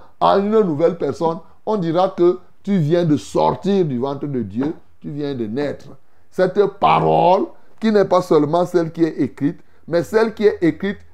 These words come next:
vivifiée par qui ? Par le Saint-Esprit. C'est ça. <laughs> Voilà,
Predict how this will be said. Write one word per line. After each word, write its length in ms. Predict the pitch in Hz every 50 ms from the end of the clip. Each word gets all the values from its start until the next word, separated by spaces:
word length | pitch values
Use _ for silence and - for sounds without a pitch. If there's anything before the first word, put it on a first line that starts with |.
| -
vivifiée 580 | 104 101 101 185 185 147 170 175 - 202 196 214
par 320 | 208 - 160 151 143 -
qui ? 240 | - 165 180 190 - - - - - - -
Par 420 | - 285 302 320 302 285 269 220 220
le 120 | 202 170
Saint-Esprit. 880 | 147 - - 175 170 165 156 156 123 113 - - - - 123 120 101 - - - - -
C'est 220 | - - 208 196
ça. 400 | - - 233 214 202 147 - - - - - - - - - - 226 - - - - - - - - - 95 90 85 82 -
<laughs> 420 | 120 123 123 117 123 117 104 95 - - - - - - -
Voilà, 560 | 139 214 - - 139 - - - - -